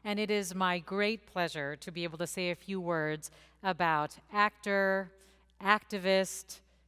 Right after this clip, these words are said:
king of the internet, according to Taco Bell, <laughs> as it says on his Twitter bio,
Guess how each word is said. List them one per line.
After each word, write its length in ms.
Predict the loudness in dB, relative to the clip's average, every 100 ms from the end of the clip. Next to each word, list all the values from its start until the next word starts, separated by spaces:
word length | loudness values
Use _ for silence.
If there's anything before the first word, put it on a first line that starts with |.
| _
king 380 | -2 2 4 4
of 120 | 2
the 100 | 0
internet, 680 | -2 0 2 4 4 2 -4 -6
according 340 | -4 2 2 2
to 80 |
Taco 400 | 2 8 8 8
Bell, 400 | 6 8 8 6 0 -2 -2
<laughs> 80 | 0 -4 -4 -18 -18 -14 -12 -10 6
as 180 | 6 8
it 160 | 2 6
says 240 | 8 8
on 140 | 6
his 160 | 4 0
Twitter 320 | 2 2 4
bio, 480 | 4 4 4 2 -2